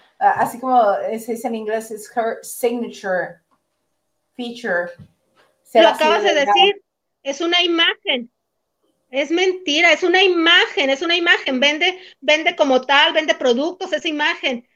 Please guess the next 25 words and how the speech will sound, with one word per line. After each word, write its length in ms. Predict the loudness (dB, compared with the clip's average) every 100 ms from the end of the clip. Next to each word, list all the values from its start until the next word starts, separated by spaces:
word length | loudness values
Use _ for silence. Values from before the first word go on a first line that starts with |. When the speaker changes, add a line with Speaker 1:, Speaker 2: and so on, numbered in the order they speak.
| _
Speaker 2:
mentira. 720 | -18 -18 -12 -8 -6 -6 -8 -12 -20 -20 _ _ _
Esto 200 | 0 2
está 140 | 4 4
como 140 | 6
las 120 | 6
de 80 | 6
los 120 | 4 4
zapatos 480 | 2 2 2 4
de 100 | 4
la 120 | 4 4
marca 320 | 2 2 0
esa 160 | 0 2
de 100 | 2
las 140 | 2
revistas 420 | 0 -2 -2 -4
que 80 | -4
anuncian, 400 | -4 -4 -6 -8 _ _ _ _ _
y 140 | -14
yo 160 | -4 0
las 200 | 0 2
veo 120 | 2 2
en 40 |
los 160 | 2 2
eventos 400 | 2 0 -4 -2
con 560 | 0 2 0 -4 -10